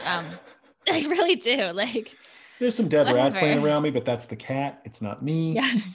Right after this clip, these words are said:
Speaker 1: <laughs> No, but I do. Like, I mean, they're, my photos aren't, um, you know, I, I really don't care to, to make them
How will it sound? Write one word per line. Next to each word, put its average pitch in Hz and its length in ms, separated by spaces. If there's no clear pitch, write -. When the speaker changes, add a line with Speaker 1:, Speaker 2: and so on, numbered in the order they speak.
Speaker 1:
<laughs> 247 80
No, 392 80
but 349 80
I 311 100
do. 285 200
Like, 240 240
I 254 40
mean, 240 160
they're, 254 200
my 240 200
photos 240 520
aren't, 214 400
um, 220 520
you 233 140
know, 220 60
I, 208 140
I 196 100
really 220 220
don't 226 200
care 208 600
to, 208 200
to 226 100
make 202 320
them 185 400